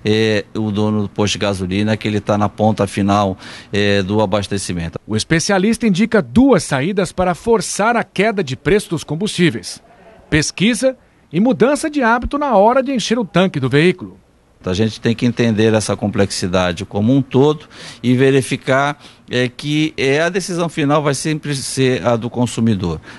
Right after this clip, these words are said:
Speaker 1: É o consumidor que se decide se vai abastecer aqui ou acolá.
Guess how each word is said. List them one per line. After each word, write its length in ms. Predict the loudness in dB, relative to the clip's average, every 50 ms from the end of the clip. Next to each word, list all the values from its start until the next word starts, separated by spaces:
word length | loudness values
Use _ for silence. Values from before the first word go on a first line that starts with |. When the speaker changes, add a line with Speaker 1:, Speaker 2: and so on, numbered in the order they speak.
| -6 -2
Speaker 1:
É 80 | 0
o 60 | 0
consumidor 720 | 0 2 2 2 2 2 0 2 2 2 2 4 2 2 2
que 120 | 0 -4 -8
se 100 | -6 -2
decide 480 | 0 0 0 0 -2 -4 -4 -4 -4
se 160 | -6 -6 -4
vai 140 | 0 2 2
abastecer 640 | 0 2 0 -4 -4 -2 -4 -4 -4 -2 -2 0 0
aqui 360 | 0 -2 -2 0 0 0 0 0
ou 140 | 2 2 2
acolá. 320 | 2 2 0 0 0 0